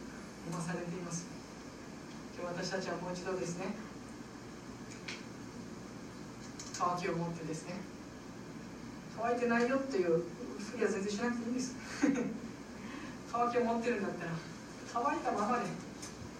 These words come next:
一緒にイエス様の前に出ていきましょう。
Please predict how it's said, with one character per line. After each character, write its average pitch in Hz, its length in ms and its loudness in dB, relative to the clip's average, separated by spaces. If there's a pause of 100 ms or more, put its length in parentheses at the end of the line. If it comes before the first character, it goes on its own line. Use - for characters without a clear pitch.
(840)
一 - 80 2
緒 208 140 2
に 208 80 2
イ - 20 2
エ 226 40 2
ス 233 100 2
様 240 140 2
の 196 80 2
前 180 180 0
に 175 60 -4 (100)
出 - 80 -2
て 190 100 -2
い - 20 2
き 175 100 -4
ま 170 120 -2
し 170 80 -2
ょ 175 40 -2
う。 - 200 -6